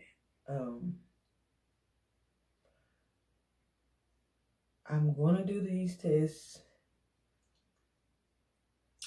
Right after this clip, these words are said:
I don't wanna do these tests, um, tomorrow, but I'm just ten D P O, and maybe I just am not picking up a lot of my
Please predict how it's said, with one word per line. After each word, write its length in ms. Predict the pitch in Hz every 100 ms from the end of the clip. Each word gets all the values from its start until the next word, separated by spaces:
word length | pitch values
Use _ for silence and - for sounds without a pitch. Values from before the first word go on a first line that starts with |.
| -
I 100 | 135
don't 400 | 131 143 147 156
wanna 240 | 139 135 151
do 220 | 165 185
these 240 | 196 190
tests, 560 | - 196 202 202 - - - -
um, 720 | 156 170 170 175 170 165 151 _ _
tomorrow, 640 | - 151 147 151 175 175 180 180 - _ _ _ _ _ _ -
but 240 | 147 156
I'm 200 | - 143
just 280 | 147 156 -
ten 200 | 170 170
D 160 | 160 175
P 260 | - 165
O, 380 | 156 151 156 156 - -
and 180 | 127 131
maybe 380 | 135 156 165 156
I 100 | 143
just 440 | 139 139 139 - 131
am 180 | 131
not 240 | 123 127 -
picking 300 | 147 - 139
up 160 | -
a 20 | 151
lot 260 | 131 135
of 240 | - 151 -
my 400 | 143 139 139